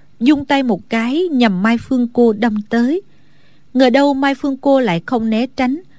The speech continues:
ưỡn ngực ra đón lấy. Ai cũng thấy nhát kiếm này sắp đâm thủng ngực mụ. Thạch Phá Thiên giơ ngón tay ra, búng đánh choang một tiếng. Thanh trường kiếm của Thạch Thanh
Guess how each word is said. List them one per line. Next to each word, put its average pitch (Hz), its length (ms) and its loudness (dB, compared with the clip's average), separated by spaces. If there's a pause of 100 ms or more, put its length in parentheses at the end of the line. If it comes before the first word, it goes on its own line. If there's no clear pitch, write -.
(260)
ưỡn 220 300 0
ngực 277 220 -2
ra 247 260 -4
đón 233 240 -2
lấy. 294 380 -2 (800)
Ai 254 160 2
cũng 214 200 -2
thấy 254 200 -2
nhát 330 280 -4
kiếm 285 240 0
này 226 240 0
sắp 311 220 -2 (160)
đâm 269 220 0
thủng 240 320 0
ngực 262 220 -2
mụ. 190 360 0 (680)
Thạch 247 200 -2
Phá 285 180 -2
Thiên 233 380 2
giơ 240 160 2
ngón 220 260 -2
tay 254 200 0
ra, 233 340 -2 (220)
búng 262 300 0
đánh 262 200 -4 (100)
choang 269 280 0
một 185 240 -4
tiếng. 254 200 2 (600)
Thanh 240 220 2
trường 208 260 0
kiếm 240 380 0
của 214 140 0
Thạch 214 280 -6
Thanh 233 320 0